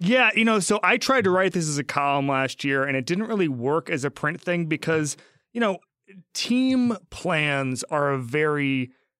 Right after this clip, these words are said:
touchy thing because they always get screwed up, and, and in a vacuum, you know, is the Cle-, are the Cleveland Browns geniuses or idiots? I don't know, but their plan is sound, you know? And so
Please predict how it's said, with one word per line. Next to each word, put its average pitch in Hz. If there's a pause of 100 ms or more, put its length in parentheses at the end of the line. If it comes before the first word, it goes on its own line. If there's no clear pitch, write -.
(260)
touchy 160
thing 104
because 127
they 151
always 175
get 151
screwed 147
up, 190
and, 151
and 147
in 175
a 151
vacuum, 160
you 160
know, 143
is 170
the 170
Cle-, 214 (260)
are 185
the 190
Cleveland 226
Browns 180
geniuses 170
or 147
idiots? 156
I 139
don't 156
know, 156
but 135
their 131
plan 139
is 110
sound, 104
you 135
know? 147
And 147
so 147